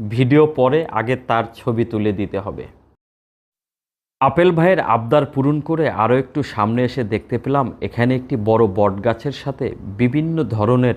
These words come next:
লাইট ঝুলছে। এই বটগাছের নিচে সিঁড়ি আকৃতির সুন্দর একটি ঘাট তৈরি করা আছে।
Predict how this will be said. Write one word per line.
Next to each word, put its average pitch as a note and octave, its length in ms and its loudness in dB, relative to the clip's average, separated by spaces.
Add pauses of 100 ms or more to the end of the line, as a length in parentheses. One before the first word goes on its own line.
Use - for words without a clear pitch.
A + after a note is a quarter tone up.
(160)
লাইট G2 540 0
ঝুলছে। - 460 -8 (1200)
এই F3 240 6
বটগাছের B2+ 600 0
নিচে D3+ 460 -2 (500)
সিঁড়ি D#3 520 2
আকৃতির D3 640 0
সুন্দর A#2+ 480 0
একটি A#2+ 280 -2
ঘাট G#2 480 -6
তৈরি G2+ 240 0
করা G2+ 320 0
আছে। G2 240 -8